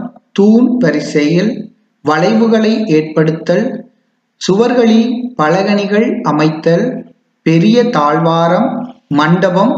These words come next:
போன்றவற்றை அமைத்தல் முதலிய உத்திகளை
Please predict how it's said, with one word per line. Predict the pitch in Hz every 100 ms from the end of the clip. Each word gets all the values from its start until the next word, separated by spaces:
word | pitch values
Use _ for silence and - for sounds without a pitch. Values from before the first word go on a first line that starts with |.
| -
போன்றவற்றை | 175 170 165 156 151 156 147 143
அமைத்தல் | 139 160 170 170 160 208 - - _ _
முதலிய | 196 226 220 208
உத்திகளை | 185 180 - 247 180 143